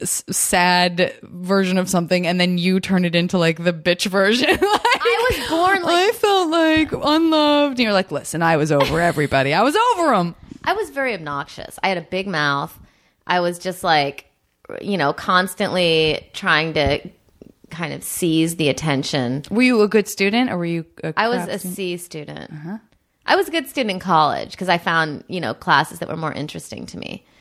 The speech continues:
Speaker 2: But yeah, I was a bitch.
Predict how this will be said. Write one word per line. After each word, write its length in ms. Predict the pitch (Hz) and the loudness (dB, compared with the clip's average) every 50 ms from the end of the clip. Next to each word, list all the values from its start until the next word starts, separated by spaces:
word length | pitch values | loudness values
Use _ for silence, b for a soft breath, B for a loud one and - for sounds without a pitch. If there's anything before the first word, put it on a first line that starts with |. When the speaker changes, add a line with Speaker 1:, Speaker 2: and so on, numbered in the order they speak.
| b b b b b b b b b b _ - - | b b b b b b b b b b _ -12 -4
Speaker 2:
But 440 | - 180 160 151 143 135 127 - - - _ _ _ _ _ _ _ _ _ _ _ _ _ _ | 2 4 6 6 6 4 2 0 -4 -10 _ _ _ _ _ _ _ _ _ _ _ _ _ _
yeah, 400 | - 175 185 170 120 71 57 55 - _ _ _ - | -12 -6 -4 -2 -2 -2 -2 -4 -8 _ _ _ -2
I 100 | 226 311 | 0 0
was 140 | 359 294 | 0 -2
a 60 | 226 170 | -4 -6
bitch. 500 | - _ - - 131 - - - - - | -8 _ -10 -10 -10 -10 -12 -16 -16 -10